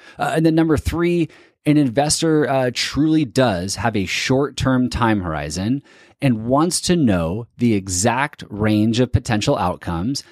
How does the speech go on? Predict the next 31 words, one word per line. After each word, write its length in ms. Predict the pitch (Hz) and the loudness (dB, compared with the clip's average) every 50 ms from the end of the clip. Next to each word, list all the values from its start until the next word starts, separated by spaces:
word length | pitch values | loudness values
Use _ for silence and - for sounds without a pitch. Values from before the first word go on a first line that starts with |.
| _ _ - | _ _ -6
and 140 | 135 165 170 | -4 -2 0
they're 80 | 185 | 0
willing 260 | 160 165 180 185 185 175 | 0 2 2 2 2 2
to 60 | 147 | 2
pay 240 | - - 117 113 131 | 0 0 -2 -2 -4
for 120 | - 123 | -2 0
that 200 | 123 120 104 - | 0 0 0 -2
guarantee. 640 | - 90 90 98 104 104 - 185 - 98 65 - - - _ _ _ _ _ _ _ _ _ - - _ - | -4 -2 -2 -2 -2 -2 -2 0 0 -2 -4 -6 -14 -20 _ _ _ _ _ _ _ _ _ -20 -16 _ 0
Look, 240 | 135 135 120 - - | 0 0 0 0 -4
I, 200 | 123 117 110 120 | -4 -2 0 0
I 60 | 123 | 0
truly 320 | 120 - - 160 160 156 135 | 0 0 0 2 2 2 2
love 240 | 123 123 123 120 | 2 2 2 2
the 80 | 113 104 | 0 -4
creativity 600 | - - - 120 110 110 107 - 117 107 107 107 | -4 -4 -4 -2 -2 -2 0 -2 -2 0 0 -2
of 80 | 101 87 | 0 0
these 220 | 95 92 82 90 | -2 -4 -4 -6
E 80 | 90 87 | -8 -6
T 220 | - - 123 123 | -4 -2 0 0
Fs. 240 | 123 123 123 - - | 0 0 -2 -2 -4
Uh, 160 | 87 92 - - - - _ - | -10 -12 -14 -16 -20 -20 _ -8
they're 140 | 104 95 - | -8 -6 -8
fun, 580 | - - - 139 135 135 131 131 131 127 98 | -6 -2 -2 0 2 2 2 2 0 0 0
they're 160 | 92 92 87 | -2 -2 -2
different, 560 | 80 85 - 139 143 - - 131 123 127 107 - | -2 0 0 0 0 2 0 0 0 0 -4 -6
they're 160 | 85 82 - | -10 -8 -4
interesting, 640 | - 135 143 135 - 135 123 - 135 131 123 120 120 | 0 0 0 2 2 -2 0 2 2 2 2 2 2
and 320 | - 127 127 127 123 - | 2 2 2 2 0 -2
for 140 | - 127 120 | -6 -6 -4
some 320 | - - - 143 147 160 147 | -2 0 0 0 0 0 -2
people, 580 | - - 214 233 233 - 95 92 113 147 156 | -2 -4 -6 -4 -4 -2 -2 -2 -2 -2 -4